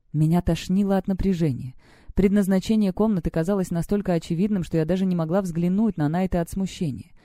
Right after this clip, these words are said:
Значит, мы должны провести вместе ближайшие двадцать минут.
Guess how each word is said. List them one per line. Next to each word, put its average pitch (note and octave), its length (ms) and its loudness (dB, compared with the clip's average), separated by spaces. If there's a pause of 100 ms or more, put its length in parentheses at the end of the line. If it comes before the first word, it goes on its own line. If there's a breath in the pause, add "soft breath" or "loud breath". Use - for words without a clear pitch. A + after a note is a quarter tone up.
(280 soft breath)
Значит, D#3 400 -2
мы E3 100 0
должны E3+ 320 0
провести E3+ 360 -2
вместе E3 400 -2
ближайшие D3 600 0
двадцать F3 400 -4
минут. D3+ 380 -2